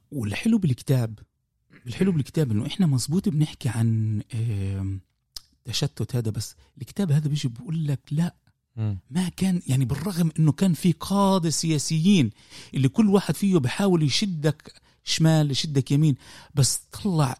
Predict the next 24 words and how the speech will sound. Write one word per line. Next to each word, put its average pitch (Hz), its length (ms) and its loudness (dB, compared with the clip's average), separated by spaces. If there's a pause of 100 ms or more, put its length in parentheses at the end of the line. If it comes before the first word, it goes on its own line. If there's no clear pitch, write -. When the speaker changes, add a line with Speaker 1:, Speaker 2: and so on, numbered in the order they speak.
(140)
Speaker 1:
عدد 135 520 0 (160)
الهائل 123 580 0 (220)
اللي 113 160 -8
أنت، 175 220 2
أنت، 123 720 0
يعني، 104 380 -4 (260)
عم 113 160 -4
تذكره، 131 540 -2 (640)
آه، 107 680 -2
وذكرته 143 520 -4
قبل 131 220 2
ال-، 120 120 0
قبل 127 180 0
اللقاء. 123 420 0 (880)
الناس 143 360 2
اللي 120 140 2
أجوا 135 160 4
من 123 160 4
برا، 113 320 -2 (160)
الناس 107 280 -8
اللي 110 120 -6
أجوا 110 200 -2
من 107 120 0
جوا، 104 280 -4